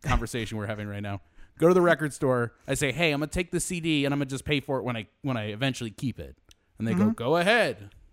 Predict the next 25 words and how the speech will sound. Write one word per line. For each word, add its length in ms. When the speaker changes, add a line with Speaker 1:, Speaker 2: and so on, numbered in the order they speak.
Speaker 2:
Yeah. 180
Speaker 1:
So 460
at 140
right 180
now, 340
the 140
value 360
is 100
five 280
dollars. 500
Then 160
all 160
of 80
a 60
sudden, 460
a 80
lot 200
of 80
other, 280
somebody 300
from 120
the 60
Venga 200
Boys 300
dies, 540